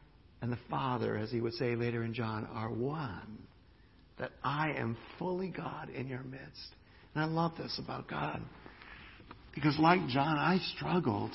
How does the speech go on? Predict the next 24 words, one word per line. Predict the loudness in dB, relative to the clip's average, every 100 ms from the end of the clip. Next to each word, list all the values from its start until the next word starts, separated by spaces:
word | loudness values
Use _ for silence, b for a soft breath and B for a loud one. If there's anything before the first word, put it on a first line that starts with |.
| 2
to, | 4 2 -2 B B B B B 0
I, | 4
I'm | 8 6
grateful | 10 8 8 4
for | 4
the | 4 6
imagery | 8 6 8 6
of | 4
the | 2
Father | 0 0 0
that | 2
he | 6
uses, | 6 4 -2 -2
but | -2
when | 4 6
you | 6 6
actually | 0 0 2 2
see | 2 0
the | 2
description | 2 0 -2 -4 -2 -2 0 -2 -4 B B
of | 0 4
God, | 4 4 0 -4 B B B B
uh, | -2 -2
as, | 0 0